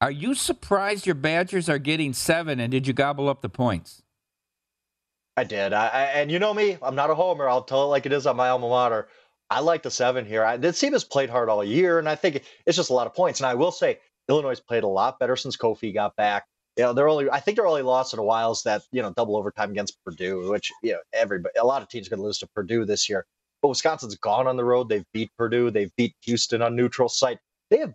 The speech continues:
Speaker 2: beat good teams. So seven was a, a little bit of disrespect. I'm not gonna lie. I, I think this Badgers team can get the cover here at least. I, and I, I can't rule them out winning this game. They've, they've shown they're not scared to go on the road and play good teams.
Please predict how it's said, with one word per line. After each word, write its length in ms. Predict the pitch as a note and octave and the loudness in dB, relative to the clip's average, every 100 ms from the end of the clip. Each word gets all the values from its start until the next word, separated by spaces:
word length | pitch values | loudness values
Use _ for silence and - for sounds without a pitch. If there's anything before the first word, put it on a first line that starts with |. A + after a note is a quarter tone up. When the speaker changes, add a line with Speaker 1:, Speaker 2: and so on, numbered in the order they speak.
| - | -2
Speaker 2:
beat 200 | E3 - _ | -2 -2 _
good 260 | C#3+ B2 - | 2 2 0
teams. 460 | A#2+ B2 G2+ G2+ | 0 0 -2 -4
So 360 | - A#2 G#2+ G2 _ _ | 0 2 2 -2 _ _
seven 560 | - - D3+ G3 D#4 F4+ | -4 0 2 0 -4 -6
was 200 | F4 D#3+ D#3 | 0 2 2
a, 20 | |
a 380 | B2+ B2+ B2+ C3 | 2 2 4 4
little 240 | C#3 C4 | 4 2
bit 120 | D#4+ | 0
of 100 | D4+ | -2
disrespect. 640 | B3 B3 G3 - F#3+ E4 | -2 0 -2 2 0 0
I'm 80 | D#3 | -2
not 180 | C#3+ F#3 | -2 0
gonna 100 | G3 | 0
lie. 440 | D3+ D3+ A3+ F#3+ B2 | 2 2 2 2 2
I, 220 | C#3 C#3 | 0 0
I 40 | |
think 180 | - G3 | -4 -2
this 140 | G3 | -2
Badgers 340 | - E3 E3 D#3 | 2 2 2 -2
team 220 | E3+ D#3+ - _ _ - | -2 -2 -6 _ _ -6
can 100 | A#2 | 0
get 160 | C#3 | 0
the 60 | G#2+ | 0
cover 340 | - B2+ G3 | 0 0 0
here 220 | F#2+ G#2 B2 | 0 2 2
at 100 | G#2 | 4
least. 420 | D3+ C4+ - - | 2 2 0 -2
I, 360 | B2+ D3 C#3+ | -2 -2 0
and 100 | D#3 | 0
I, 220 | F3 B3 E3 | 0 0 -2
I 20 | |
can't 200 | - F4+ | -2 2
rule 180 | D3 B2+ | 2 2
them 100 | G#2 | -2
out 160 | F2+ | -6
winning 260 | F#2 F2 F2+ | -8 -10 -10
this 160 | E3+ | -8
game. 260 | - E3 C#3+ | -4 -4 2
They've, 200 | B2 B2 _ _ - | 0 0 _ _ -2
they've 140 | - | 0
shown 320 | - G3+ D3+ | 0 -2 0
they're 120 | C3+ | 0
not 200 | G3 A3 | 0 -2
scared 220 | - E3+ C3 | 0 0 2
to 40 | |
go 120 | A#2 | 0
on 100 | A2+ | 0
the 40 | G2+ | 2
road 220 | A#2+ A2+ | 2 2
and 100 | F2+ | -2
play 120 | A2 | -8
good 160 | F#2+ E2 | -8 -12
teams. 120 | _ | _